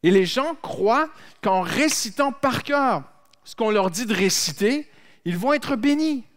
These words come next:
Ils vont devenir riches. Il y a vrai, là, vous me regardez comme si je tombe des nues. Je vous dis, ça existe. Il y a des gens, vous me regardez, « Non, c'est pas possible. » Oui, ça existe. Et ce, et ce n'est pas biblique.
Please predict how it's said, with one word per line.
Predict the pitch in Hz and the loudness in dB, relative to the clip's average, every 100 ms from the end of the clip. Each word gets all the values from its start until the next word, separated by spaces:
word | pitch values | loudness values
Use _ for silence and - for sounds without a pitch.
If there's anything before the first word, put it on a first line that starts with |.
| _ _ _ _ _ - | _ _ _ _ _ -10
Ils | 156 | -6
vont | 214 | 0
devenir | 240 247 254 | 0 2 0
riches. | 220 311 302 - | 0 0 0 -4
Il | 156 | -4
y | 180 | -4
a | |
vrai, | 190 240 | -2 -4
là, | 175 214 | -4 -4
vous | 170 | -4
me | 165 | -4
regardez | 170 180 233 | -2 -2 -4
comme | 240 156 | -8 -12
si | - 156 | -14 -14
je | - | -12
tombe | 175 175 | -12 -10
des | 165 | -8
nues. | 202 339 | -8 -10
Je | 180 | -10
vous | 156 | -8
dis, | 175 | -6
ça | - 233 | -2 -2
existe. | 220 214 247 - - - _ - - - - | 0 -2 -2 -4 -10 -16 _ -20 -20 -12 -2
Il | |
y | |
a | 143 | 0
des | |
gens, | 180 226 | 0 -2
vous | |
me | 156 | -4
regardez, « | 147 143 147 | -6 -6 -8
Non, | 139 | -10
c'est | - - | -12 -14
pas | 143 | -12
possible. » | 143 156 - | -12 -12 -12
Oui, | 151 226 370 | -8 -2 -2
ça | - - 233 | -2 0 0
existe. | 247 202 226 - - - - - - - - - - | 0 -2 -4 -6 -12 -20 -20 -20 -20 -20 -20 -4 4
Et | 196 196 | 6 4
ce, | 185 170 - - - | -2 -6 -8 -8 -2
et | 160 - _ | -4 -4 _
ce | - - 208 | -6 -2 -2
n'est | 180 180 | -2 -4
pas | - 311 277 | -2 0 0
biblique. | 185 285 262 285 - | 2 2 4 2 0